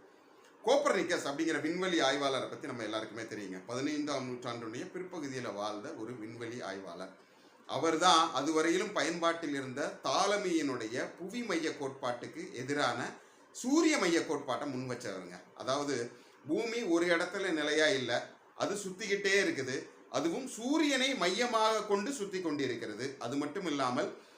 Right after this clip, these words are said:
பிற கிரகங்கள், கோள்களும் கூட சூரியனை மையமாக கொண்டுதான் சுற்றி கொண்டிருக்கின்றன அப்படிங்கிற சூரிய மைய கோட்பாட்டை இந்த உலகுக்கு அளித்தவர்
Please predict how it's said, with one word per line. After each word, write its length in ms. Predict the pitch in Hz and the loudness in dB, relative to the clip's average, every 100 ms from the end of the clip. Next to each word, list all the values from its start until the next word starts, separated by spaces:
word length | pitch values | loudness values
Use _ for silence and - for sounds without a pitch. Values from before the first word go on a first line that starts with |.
| - - | -20 -4
பிற 460 | 185 190 247 247 - | 2 6 6 4 2
கிரகங்கள், 560 | 151 175 208 185 214 240 | 2 4 4 2 0 0
கோள்களும் 640 | 190 190 208 202 196 202 | 4 4 6 4 4 2
கூட 300 | 175 160 214 | 0 -2 -2
சூரியனை 640 | - 208 233 247 233 220 165 | -4 -8 -4 0 0 2 0
மையமாக 600 | 143 170 180 175 170 175 | 0 0 2 2 2 -2
கொண்டுதான் 440 | 156 139 131 151 | -2 -2 -2 -2
சுற்றி 300 | - 143 147 | -4 -10 -10
கொண்டிருக்கின்றன 880 | 160 131 120 110 110 101 104 110 113 - | -6 -6 -4 -6 -6 -8 -6 -6 -6 -8
அப்படிங்கிற 580 | - 139 131 117 135 - - - - | -10 -6 -4 -2 -2 -4 -12 -20 -16
சூரிய 500 | - 240 302 311 277 | -6 0 4 4 4
மைய 360 | 185 170 185 180 | 4 2 2 0
கோட்பாட்டை 580 | 165 - 135 123 185 | -2 0 0 0 -2
இந்த 160 | 190 127 | -4 -4
உலகுக்கு 640 | 120 160 202 202 196 147 | 2 4 4 2 -4 -2
அளித்தவர் 640 | 110 117 151 - 120 123 | 0 0 -2 -2 -6 -6